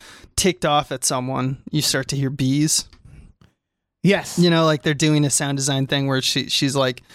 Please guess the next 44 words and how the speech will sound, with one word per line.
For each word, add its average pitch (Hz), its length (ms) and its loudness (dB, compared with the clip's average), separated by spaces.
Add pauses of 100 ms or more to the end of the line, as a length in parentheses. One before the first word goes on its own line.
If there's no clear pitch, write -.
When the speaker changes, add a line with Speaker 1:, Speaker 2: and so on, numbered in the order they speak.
(380)
Speaker 1:
they're 196 160 4
already 190 320 2
embedding 156 500 2
even 143 260 0
in 135 140 0
the 135 60 0
trailer, 131 480 0
like, 127 340 -4 (600)
she 139 380 0
is 120 440 -2 (220)
a 175 100 0
monster 147 720 -2
of 139 120 0
some 117 320 -2
kind. 123 520 -4
Speaker 2:
Yeah, 165 640 2
and 170 160 0
Speaker 1:
Yeah. 165 140 -2
Speaker 2:
the, 180 200 2
I 185 120 2
don't 262 140 2
know 254 100 6
who 220 120 6
this 170 200 0
actress 165 400 2
is, 139 160 2
but 139 120 0
she's, - 480 0
I, 151 120 2 (180)
I, 143 200 2 (720)
I 147 100 0
love 151 240 2
her 147 120 4
in 135 120 0
this 127 160 -2
trailer. 120 440 -2
Speaker 1:
She 160 200 -2
does 151 300 0
seem 147 240 -2
like 139 180 -10
she's - 200 -4
gonna 139 200 -6
carry - 320 -4
it - 180 -4